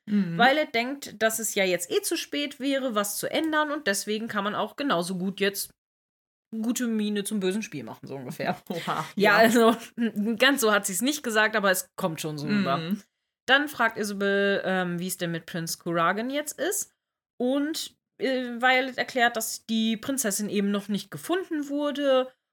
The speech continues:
Speaker 2: und sie auch noch nicht ganz genau weiß, wie sie jetzt weiterverfahren sollte, wenn es denn soweit wäre. Aber soweit müssen wir jetzt noch nicht planen, weil Shrimpy hat sie ja jetzt noch nicht gefunden.
Speaker 1: Ja.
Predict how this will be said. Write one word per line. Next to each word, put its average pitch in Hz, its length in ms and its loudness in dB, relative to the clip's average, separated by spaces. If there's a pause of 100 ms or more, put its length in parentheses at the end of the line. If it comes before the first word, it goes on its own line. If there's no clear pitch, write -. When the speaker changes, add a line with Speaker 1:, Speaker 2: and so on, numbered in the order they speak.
(120)
Speaker 2:
und 240 460 -2
sie 214 240 0
auch - 160 0
noch 247 160 -6
nicht 254 160 -8
ganz 214 240 2
genau 240 200 -2
weiß, 214 260 0
wie 208 60 -6
sie 220 140 -4
jetzt 262 200 -4
weiterverfahren 185 840 -2
sollte, 170 380 -4
wenn 196 140 -2
es 220 140 -4
denn 208 160 -4
soweit 214 400 -2
wäre. 190 500 0 (100)
Aber 302 340 4
soweit 226 360 -2
müssen 214 260 -4
wir 202 100 2
jetzt 202 260 -2
noch 185 200 -8
nicht 165 220 -8
planen, 170 520 -2 (460)
weil 180 400 2 (280)
Shrimpy 247 440 0
hat 269 200 2
sie 170 120 -2
ja 127 100 -2
jetzt 113 260 -4
noch 147 120 -8
nicht 131 180 -12
gefunden. 135 420 -12 (160)
Speaker 1:
Ja. 180 200 -12